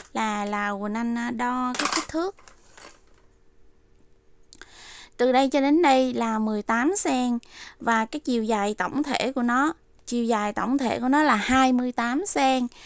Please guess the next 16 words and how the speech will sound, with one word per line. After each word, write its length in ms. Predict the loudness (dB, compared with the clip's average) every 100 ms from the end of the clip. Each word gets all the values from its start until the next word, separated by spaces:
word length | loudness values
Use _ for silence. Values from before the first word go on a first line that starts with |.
| -20 -20 -4
Và 120 | 0
đường 300 | 2 2 -2
kính, 360 | 0 0 0 -4 -14 _ -20 -20 _ _ _ _ -20 _ -20 _ _ _ _ -20 -20 -20 _ _ -20 -20 _ _ _ _ _
đường 280 | 0 2 2
kính 220 | 0 0
là, 300 | 2 2 0 -2 -6 -10 -12 -6 -2 -2
là, 500 | -2 -2 -2 -4 -4
là 240 | -4 -4 -4
gần 340 | -4 -4 -2
bốn 240 | 0 0 0
xen 320 | 0 0 -2
ha, 160 | -4 -8 -14
ba 260 | -4 -2 0
phẩy 160 | -2 -6
bảy 320 | -6 -6 -2
xen. 360 | 0 0 -4